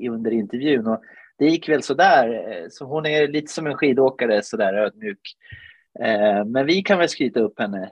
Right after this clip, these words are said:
Hon, eh, hon har väl svart bälte, skulle man kunna säga, i att få människor att få loss sina resurser, så att säga.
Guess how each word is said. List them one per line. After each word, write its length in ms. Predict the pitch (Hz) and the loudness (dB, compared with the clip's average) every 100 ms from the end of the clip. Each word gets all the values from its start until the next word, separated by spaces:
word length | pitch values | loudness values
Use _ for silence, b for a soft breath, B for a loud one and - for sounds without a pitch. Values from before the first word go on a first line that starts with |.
| _ _ | _ _
Hon, 300 | 143 143 139 | -6 -4 -2
eh, 180 | 135 127 117 _ _ _ _ _ _ _ _ _ - - | 0 0 -4 _ _ _ _ _ _ _ _ _ -16 -2
hon 200 | 147 151 | 0 2
har 180 | 139 127 | 2 4
väl 300 | 131 123 117 | 4 4 2
svart 360 | - 135 - | 2 0 0
bälte, 400 | 131 127 110 131 | 2 2 2 -6
skulle 220 | - 117 | -8 -6
man 100 | 113 113 | -6 -4
kunna 240 | 110 110 | -2 -2
säga, 340 | - 120 107 | 0 0 2
i 180 | 104 104 | 2 2
att 160 | 101 - | -2 -6
få 420 | - 101 98 98 _ _ _ _ _ _ _ - | -8 -4 -2 -4 _ _ _ _ _ _ _ -6
människor 680 | 120 104 98 - 107 101 | -2 -2 -2 -2 2 4
att 200 | 98 - - B B B _ | 2 0 -10 B B B _
få 80 | 123 | -2
loss 220 | 117 117 | 0 0
sina 280 | - 113 107 | -2 -2 -2
resurser, 500 | 104 - - - 110 | -2 -4 -4 -4 -6
så 120 | - | -8
att 140 | - - | -10 -4
säga. 200 | 78 | -4